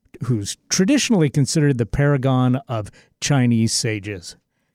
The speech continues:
Confucius's teachings and philosophy underpin East Asian culture and society, remaining influential across China and East Asia to this day.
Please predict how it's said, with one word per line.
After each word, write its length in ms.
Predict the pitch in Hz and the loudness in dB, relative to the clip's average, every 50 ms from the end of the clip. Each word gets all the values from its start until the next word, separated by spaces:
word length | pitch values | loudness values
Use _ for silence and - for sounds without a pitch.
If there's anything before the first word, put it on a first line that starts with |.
| _ _ | _ _
Confucius's 840 | - 113 104 - 143 135 113 - 143 117 - - 127 113 104 - | -2 -2 0 0 0 -2 0 0 -2 -2 -2 -2 -2 -2 -2 -4
teachings 640 | - - 151 143 - - 156 139 131 127 135 135 - - - - | -2 -2 -2 0 0 0 0 2 2 2 0 0 -4 -10 -14 -8
and 300 | 151 135 139 135 120 - | -4 0 0 0 0 -2
philosophy 680 | - 127 123 151 175 175 160 - 147 127 139 131 139 147 | -4 -4 -2 0 0 0 0 -2 -2 -2 0 0 0 0
underpin 680 | 143 135 139 135 127 - - 147 147 139 131 131 123 - - - _ _ _ _ _ | 0 0 0 0 -2 -2 -4 -2 0 0 0 0 0 -2 -6 -12 _ _ _ _ _
East 320 | - 170 190 185 - - - - | 0 2 2 2 0 -2 -4 -2
Asian 380 | 143 147 147 139 - 143 135 | 0 2 2 2 2 0 0
culture 400 | - - 139 131 120 - - 131 | 0 0 0 -2 -2 -2 0 0
and 120 | 117 113 - | 0 0 -2
society, 640 | - 107 - - 147 143 143 139 131 139 135 123 - - - - _ _ _ | -2 -4 -2 0 2 2 2 2 2 2 0 0 -2 -6 -14 -20 _ _ _
remaining 500 | - 117 120 123 131 127 123 123 127 - - - | 0 0 2 2 2 2 2 0 0 -2 0 0
influential 920 | 254 247 196 - 180 165 156 147 139 131 - - 156 139 131 123 110 - - - _ _ _ | 2 2 2 2 2 2 2 2 2 0 0 0 0 0 2 0 -2 -4 -10 -20 _ _ _
across 460 | - 101 - - 127 107 98 90 - | -8 -8 -6 -4 -4 -4 -4 -6 -8
China 480 | - - - 135 135 135 131 127 123 - - - | -6 -4 0 0 2 2 2 0 0 -2 -4 -8
and 140 | 113 107 107 | -10 -8 -6
East 300 | 110 113 117 - - - | -4 -4 -4 -4 -4 -6
Asia 400 | 113 107 101 95 104 98 101 - _ | -6 -8 -8 -8 -10 -10 -10 -12 _
to 160 | - - 120 104 | -8 -6 -6 -6
this 200 | 98 101 101 - | -6 -6 -8 -8
day. 260 | - 95 90 - _ | -10 -14 -16 -18 _